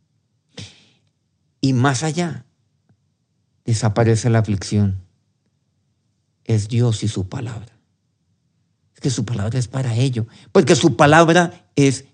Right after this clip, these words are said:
vida. Entonces, en otras palabras,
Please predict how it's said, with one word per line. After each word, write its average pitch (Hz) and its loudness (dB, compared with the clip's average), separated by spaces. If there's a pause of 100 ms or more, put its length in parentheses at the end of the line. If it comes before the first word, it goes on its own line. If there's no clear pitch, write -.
(120)
vida. 104 -2 (1300)
Entonces, 151 4
en 170 6
otras 175 4
palabras, 175 6